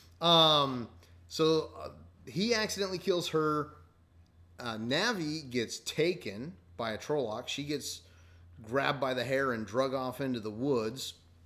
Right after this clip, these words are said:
Uh, her, her wellness unknown. Is she may, may be dead. She may live on.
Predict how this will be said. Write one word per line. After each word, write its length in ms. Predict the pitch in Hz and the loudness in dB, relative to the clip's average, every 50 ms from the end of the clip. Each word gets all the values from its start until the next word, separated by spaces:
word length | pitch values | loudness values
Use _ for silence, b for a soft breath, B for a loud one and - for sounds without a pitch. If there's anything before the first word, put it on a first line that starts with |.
| - - _ - - - - | -20 -20 _ -20 -20 -8 -2
Uh, 800 | 156 143 127 123 120 120 120 120 117 117 117 117 117 117 117 113 | 0 0 2 2 0 0 -2 -2 -2 -2 -4 -2 -2 -2 -4 -2
her, 360 | 120 147 156 147 131 123 123 - - - | -2 -2 -2 -2 -2 -4 -6 -8 -8 -4
her 160 | 127 131 135 | -2 -2 -2
wellness 580 | 135 120 120 120 123 123 123 123 120 - - - - | -2 -2 -2 -2 -2 -2 -2 -4 -4 -4 -6 -6 -6
unknown. 600 | - 131 127 123 120 117 117 110 110 113 131 170 190 - - - | -6 -4 -2 -2 -2 -2 -2 -4 -4 -4 -6 -8 -10 -12 -14 -12
Is 120 | 135 123 110 | -12 -10 -8
she 220 | - - 120 113 | -8 -8 -8 -8
may, 440 | 107 107 107 110 110 110 113 113 113 110 120 | -8 -8 -8 -6 -6 -6 -6 -6 -8 -8 -8
may 160 | 120 120 120 123 | -8 -6 -6 -4
be 140 | 123 127 | -4 -4
dead. 260 | 123 131 139 143 139 135 | -4 -4 -4 -6 -6 -8
She 140 | - - | -10 -12
may 260 | 107 104 110 113 117 117 | -10 -10 -8 -8 -6 -6
live 240 | 117 123 127 120 | -4 -2 -2 -2
on. 320 | 127 147 170 180 196 202 | -2 -4 -4 -4 -4 -4